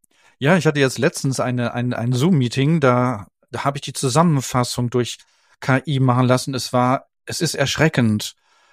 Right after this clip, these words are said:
was an Zusammenfassung nach zwei Minuten dieser, an dieser zwei Stunden Gespräche auf einmal stattfindet. Also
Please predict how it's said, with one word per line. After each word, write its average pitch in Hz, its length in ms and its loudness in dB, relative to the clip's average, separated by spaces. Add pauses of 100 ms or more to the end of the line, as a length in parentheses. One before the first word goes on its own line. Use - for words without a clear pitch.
(140)
was 131 420 0
an 127 220 -2
Zusammenfassung 131 800 0
nach 120 140 -2
zwei 127 380 -2
Minuten 131 680 -2 (540)
dieser, 127 580 0
an 139 160 2
dieser 123 280 2
zwei 123 180 -2
Stunden 156 280 2
Gespräche 113 460 -2
auf 110 100 -4
einmal 110 160 -2
stattfindet. 104 680 -4
Also 123 280 -2